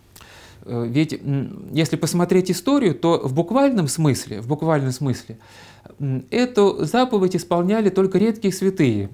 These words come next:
допустим, такие, как Мария Египетская, которая, э, раскаявшись в своих грехах, она перешла Иордан и, э, несколько десятков лет там провела, м, вот именно так. М,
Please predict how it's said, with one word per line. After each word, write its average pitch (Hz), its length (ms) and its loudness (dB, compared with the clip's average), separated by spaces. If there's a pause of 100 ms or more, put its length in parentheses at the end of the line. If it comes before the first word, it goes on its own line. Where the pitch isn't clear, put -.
допустим, 147 520 -2
такие, 208 340 -4
как 160 180 -2
Мария 180 260 2
Египетская, 143 680 -4
которая, 139 540 0 (640)
э, 123 260 -8
раскаявшись 143 640 0
в - 40 -8
своих 147 220 0
грехах, 175 420 0
она 151 200 0
перешла 175 480 2
Иордан 151 640 0 (640)
и, 135 360 0
э, 127 260 -2
несколько 185 460 0
десятков 160 540 -2
лет 240 260 -4
там 139 220 -2 (360)
провела, 180 540 0 (380)
м, - 260 -16
вот 139 140 -10
именно 196 300 2
так. 127 320 -4 (520)
М, 117 180 -12